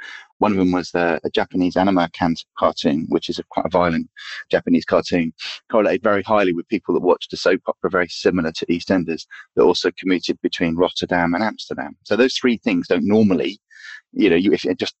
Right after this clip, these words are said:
saying those three things, that, you know, a human being go, "I can't understand why there's a connection there." But there clearly was. And there clearly it was distinct in the data. We never got to the bottom of it because it was, <laughs> it was so entrenched in something perhaps cultural in those areas.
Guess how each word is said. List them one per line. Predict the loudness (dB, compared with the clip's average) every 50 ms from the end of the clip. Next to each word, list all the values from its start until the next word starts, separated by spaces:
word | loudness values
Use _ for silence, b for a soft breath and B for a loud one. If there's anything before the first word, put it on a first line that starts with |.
| _ _ -6
saying | -2 0 2 4 4 2
those | 2 0 -2
three | -4 -6 -6
things, | -4 -6 -6 -2
that, | -2 -2 -2 _ -4
you | -4
know, | -4
a | -4 -2
human | 0 0 0 2
being | 2 0 0 0
go, | 0 0
"I | -2 0 0
can't | -2 -2 0 0
understand | -2 -2 -2 -4 -8 -8 -4 -2 -2 -2 -2 -4 -6 -6 -8 -8 -4 0
why | 2 4 4
there's | 4 2 0 -2
a |
connection | -2 -2 -2 -2 -4 -6 -6 -6 -4 -4
there." | -6 -8 -10 B B B B B B B _
But | 0 2
there | 2 2 2
clearly | 2 2 4 4 4
was. | 2 2 0 0 -4 -10 -20 -20 -20 _ _ _ _ _ _
And | -2 0 2 2
there | 0
clearly | 0 2 4 4 4 4 4
it | 2
was | 0 -2 -4
distinct | -8 -12 -2 0 2 2 2 0 0 2
in | 2 2
the | 4 2
data. | 0 -2 -4 -6 -8 -6 -6 -6 -6 -6 B B B B B B -2
We | 0 2
never | 2 2 2
got | 0 -2
to | -2 0
the |
bottom | 0 0 0 0 -2 -2
of | 0
it | 2 0 0 -2 _ _ _ -8
because | -6 -4 -2 0 0
it | 2
was, | 2 2 2 0 -2
<laughs> | -2 -2
it | -2 0
was | -2 -4 -2
so | 2 2 2 2 0 -4 _ -4
entrenched | -4 -2 -2 -2 -4 -4 -4 -6 -6
in | -4
something | 0 0 0 0 0 -2 -4 -2
perhaps | -2 -4 -6 -6
cultural | -2 0 2 2 2 0 -2 -2 -2
in | -2 -2
those | -2 0 0
areas. | 2 2 0 -2 -6 -8 -8 -8 -8 -8